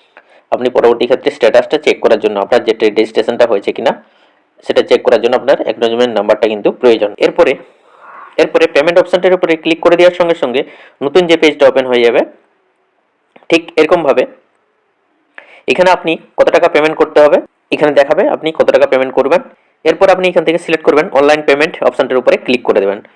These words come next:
অনলাইন পেমেন্ট অপশনের উপরে ক্লিক করে দেওয়ার সঙ্গে সঙ্গে ঠিক পরবর্তী আবার একটি, পরবর্তী ঠিক আবার একটি নেক্সট পেজ ওপেন হয়ে যাবে অনলাইন পেমেন্ট। এখানে পে নাও, এই পে নামের উপর আপনি ক্লিক করবেন। ক্লিক করে দেওয়ার সঙ্গে সঙ্গে ঠিক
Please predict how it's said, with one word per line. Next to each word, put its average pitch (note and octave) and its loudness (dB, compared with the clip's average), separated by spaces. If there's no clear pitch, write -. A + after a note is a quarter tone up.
অনলাইন F3 2
পেমেন্ট F#3+ 2
অপশনের F#3+ -2
উপরে F#3 -2
ক্লিক F3+ -8
করে F#3+ 4
দেওয়ার F#3 4
সঙ্গে F#3 -2
সঙ্গে C3+ -2
ঠিক - -6
পরবর্তী E3 2
আবার C#3+ 4
একটি, D#3+ -4
পরবর্তী D3 2
ঠিক E3 -6
আবার C3+ 2
একটি D3 -8
নেক্সট C#3+ -6
পেজ C3+ 2
ওপেন B2 0
হয়ে A#2 2
যাবে A#2+ 2
অনলাইন A#2 0
পেমেন্ট। A#2+ -2
এখানে C#3 -2
পে F3 4
নাও, B2 0
এই C#3 0
পে F3 4
নামের E3+ 2
উপর E3 2
আপনি E3+ 0
ক্লিক E3 -2
করবেন। F3 2
ক্লিক F3 -2
করে F3+ 2
দেওয়ার F#3 4
সঙ্গে F3+ -2
সঙ্গে C3 -4
ঠিক E3+ -2